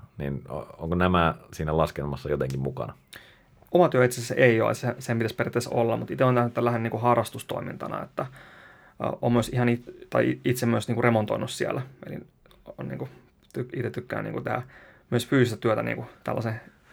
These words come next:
Speaker 2: henkisesti stressaavan työn vastapainoksi, niin
Speaker 1: <laughs> Vasara
Speaker 2: niin on,
Speaker 1: pysyy
Speaker 2: on
Speaker 1: kädessä.
Speaker 2: niinku, <laughs> ainakin jollain tavalla pysyy, et, et, et on nähnyt sen niinku enemmän harrastuksena.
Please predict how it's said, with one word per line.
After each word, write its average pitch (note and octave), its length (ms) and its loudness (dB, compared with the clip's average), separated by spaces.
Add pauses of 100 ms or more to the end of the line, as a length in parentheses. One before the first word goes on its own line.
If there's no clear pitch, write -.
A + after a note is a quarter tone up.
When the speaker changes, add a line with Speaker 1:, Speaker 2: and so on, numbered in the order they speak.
(160)
Speaker 2:
henkisesti A2+ 320 -4
stressaavan B2 480 -2
työn A#2+ 220 0 (100)
vastapainoksi, B2 680 0
niin B2+ 160 0 (260)
Speaker 1:
<laughs> - 260 -10
Vasara F#2+ 280 10
Speaker 2:
niin C3 100 10
on, C#3 80 8
Speaker 1:
pysyy F2+ 200 10
Speaker 2:
on D#3+ 80 8
Speaker 1:
kädessä. - 500 6
Speaker 2:
niinku, - 180 2 (240)
<laughs> - 280 -6
ainakin C#3+ 200 2
jollain C3+ 240 4
tavalla - 240 -2
pysyy, B2 300 0
et, - 160 -6 (760)
et, - 220 -8 (180)
et - 180 -18
on C#3 120 2
nähnyt B2+ 200 4
sen B2 120 0
niinku A2+ 140 0
enemmän A2+ 220 2
harrastuksena. A#2 680 0